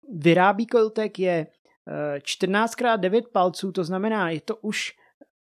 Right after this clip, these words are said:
elipsa, je to eliptická cívka, která má vlastně trošku podobnou velikost jako ta největší Minelabácká Equinoxová cívka, ale je krapet menší.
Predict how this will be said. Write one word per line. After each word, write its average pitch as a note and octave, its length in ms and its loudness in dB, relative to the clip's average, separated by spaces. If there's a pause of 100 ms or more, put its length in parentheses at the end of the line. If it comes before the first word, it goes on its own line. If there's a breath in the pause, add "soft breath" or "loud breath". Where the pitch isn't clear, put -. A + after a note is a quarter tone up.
(100)
elipsa, G3 600 2
je F3+ 100 4
to E3+ 140 -4
eliptická E3+ 600 -2
cívka, E3 560 -4 (920)
která F3 580 2
má G3 340 0
vlastně A#3 800 -4 (280)
trošku - 640 -2
podobnou B3 600 4
velikost A#3+ 680 2
jako G#3+ 220 -2
ta A3 280 4 (280 loud breath)
největší F#3+ 720 2
Minelabácká F3 920 0
Equinoxová F3 760 -4
cívka, E3 560 -2 (320 loud breath)
ale E3+ 640 -2
je G#3 240 0 (460)
krapet A#3+ 420 4
menší. F3+ 600 -6